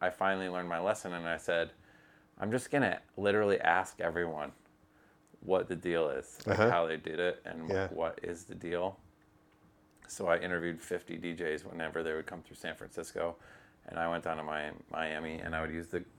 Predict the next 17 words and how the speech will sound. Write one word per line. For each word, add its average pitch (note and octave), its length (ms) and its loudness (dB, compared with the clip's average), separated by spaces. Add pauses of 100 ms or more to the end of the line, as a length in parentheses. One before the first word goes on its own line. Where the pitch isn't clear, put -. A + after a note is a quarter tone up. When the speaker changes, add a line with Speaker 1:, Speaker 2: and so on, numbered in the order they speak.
(120)
Speaker 1:
equipment F#2 420 0
out E2+ 180 -2
of D#2+ 140 -4
the E2 200 -2 (120)
post F#2 320 0
house E2 500 0 (680)
or F2+ 140 2
get F2+ 200 2
shooters F#2 380 2
from F2 180 -6
Craigslist. E2+ 560 2
I F#2 60 4
didn't F#2+ 180 2
even F#2 100 -2
own F2 120 -2
a E2 80 -4
camera, D#2+ 480 -2